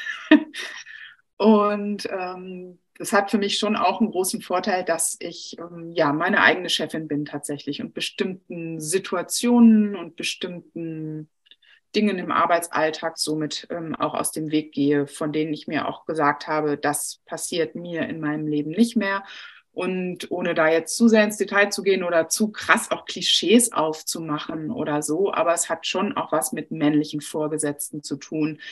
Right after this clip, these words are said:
ähm, wo ich bestimmte Erfahrungen gemacht habe, von denen ich mir eben geschworen habe, dass diese Situationen, das mache ich nicht mehr.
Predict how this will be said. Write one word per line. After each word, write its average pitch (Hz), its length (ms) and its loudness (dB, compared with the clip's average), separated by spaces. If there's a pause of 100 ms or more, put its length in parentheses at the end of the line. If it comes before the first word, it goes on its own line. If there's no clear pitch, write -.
(500)
ähm, 156 1600 -2 (340)
wo 175 120 -6
ich 175 120 -6
bestimmte 185 300 -2
Erfahrungen 190 640 2
gemacht 170 380 -4
habe, 165 160 -4 (200)
von 165 200 -6
denen 160 220 -4
ich 151 140 -8
mir - 120 -2
eben 170 180 -4
geschworen 143 480 0
habe, 151 200 -8
dass - 420 -6 (500)
diese 180 260 -6
Situationen, 156 880 -2 (160)
das 139 240 -4
mache 139 220 -8
ich - 120 -16
nicht 120 280 -6
mehr. 139 240 -8